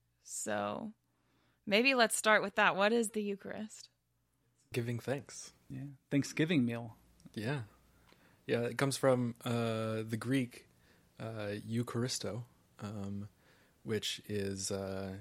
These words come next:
Speaker 2: it, I guess literally it's good gift. Um, but, uh, it was a word that they used to say giving thanks. Um,
Speaker 1: Mm-hmm.
Speaker 2: and so, yeah, it's the Thanksgiving meal.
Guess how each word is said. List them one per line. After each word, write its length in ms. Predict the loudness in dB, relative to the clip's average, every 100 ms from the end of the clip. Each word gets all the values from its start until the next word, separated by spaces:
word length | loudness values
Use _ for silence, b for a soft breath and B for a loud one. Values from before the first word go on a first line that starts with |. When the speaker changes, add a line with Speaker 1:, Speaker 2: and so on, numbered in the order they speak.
| -14 -14
Speaker 2:
it, 140 | -14 -14 -20 b b b -12
I 40 |
guess 240 | -4 -2 -2
literally 640 | 0 2 4 4 4 2
it's 280 | 0 -2 -4
good 380 | -6 0 0 0
gift. 500 | 0 0 -2 -10 -14 -16 b b b b -8
Um, 520 | -6 -4 -4 -4 -6 -10 _ b b b -4
but, 360 | 0 0 0
uh, 240 | -2 -2 -2
it 100 | -2
was 280 | -2 -2 -4 -2
a 40 |
word 220 | 4 4
that 100 | 4
they 80 | 0
used 400 | 2 0 -2 -4
to 160 | -6 -6 -12 _ _ -10
say 260 | -8 -6 -8 -14 _
giving 280 | -4 -2 -4
thanks. 480 | -4 -6 -6 -10 -10 -14 _ -8
Um, 80 | -6
Speaker 1:
Mm-hmm. 420 | -4 -4 -6 -10
Speaker 2:
and 120 | -10 -10
so, 260 | -10 -12 -14 _
yeah, 140 | -8 -6 -10
it's 100 | -10
the 80 | -8
Thanksgiving 540 | -4 -4 -2 -2 -2 -2
meal. 180 | -6